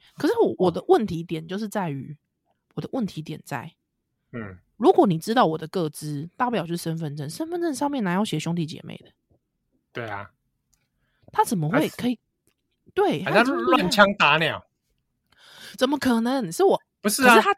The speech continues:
Speaker 2: 这个，这个跟儿子女儿的一样啊。
Speaker 1: 不是儿子女儿，是如果说他有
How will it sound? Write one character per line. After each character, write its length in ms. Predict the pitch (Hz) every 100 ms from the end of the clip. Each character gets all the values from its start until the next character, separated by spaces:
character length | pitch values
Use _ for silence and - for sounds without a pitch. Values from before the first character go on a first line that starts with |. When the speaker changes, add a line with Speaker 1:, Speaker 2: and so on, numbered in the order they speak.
| _
Speaker 2:
这 120 | 285
个， 120 | 262 220
这 120 | -
个 120 | 262 240
跟 100 | 262
儿 260 | 185 175 208
子 180 | 196
女 160 | 156 127
儿 80 | 131
的 100 | 190
一 140 | 120
样 240 | 135 147 113
啊。 220 | 107 - _ _ _ _ _
Speaker 1:
不 140 | 165
是 100 | 247 -
儿 200 | 185 254
子 100 | 285
女 160 | 214
儿， 80 | 160
是 240 | 185 294 190
如 160 | 180 240
果 160 | 196
说 260 | 170 226 208
他 140 | - 240
有 200 | 233